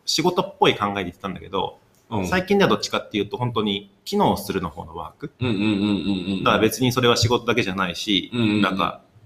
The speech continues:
Speaker 1: なんていうの？育児とかもそうだし、
Speaker 2: はいはいはいはいはいはい。
Speaker 1: 介護とかもそうだし、自分としてのなんか、なんていうんだろう。別に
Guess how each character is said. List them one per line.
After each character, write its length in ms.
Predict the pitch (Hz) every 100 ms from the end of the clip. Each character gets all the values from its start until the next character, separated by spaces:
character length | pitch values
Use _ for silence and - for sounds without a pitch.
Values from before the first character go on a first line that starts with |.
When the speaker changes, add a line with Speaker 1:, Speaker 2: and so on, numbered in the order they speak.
| _
Speaker 1:
な 120 | - 87
ん 40 |
て 60 | 85
い 40 |
う 40 |
の？ 80 | 107 _
育 220 | 117 -
児 160 | 90 82
と 100 | 90
か 140 | 87 90
も 140 | 82
そ 160 | - 87
う 40 |
だ 100 | -
し、 60 | 98
Speaker 2:
は 100 | 92
い 60 |
は 40 | 87
い 40 |
は 60 | 85
い 40 |
は 40 |
い 40 | 85
は 60 |
い 60 | 82
は 60 | 82
い。 20 |
Speaker 1:
介 160 | 123
護 100 | 95 95
と 80 |
か 80 | 92
も 120 | 87
そ 220 | 82 110 90
う 20 |
だ 120 | 82
し、 340 | - 101 87 - -
自 120 | 131
分 200 | 165 170
と 140 | 180
し 60 | -
て 80 | 196
の 80 | 117
な 120 | 95
ん 20 |
か、 240 | 95 - _ _ _ -
な 100 | 110
ん 60 |
て 80 | 101
い 40 |
う 20 | -
ん 20 |
だ 60 | -
ろ 60 |
う。 20 | -
別 180 | 117 123
に 300 | 135 131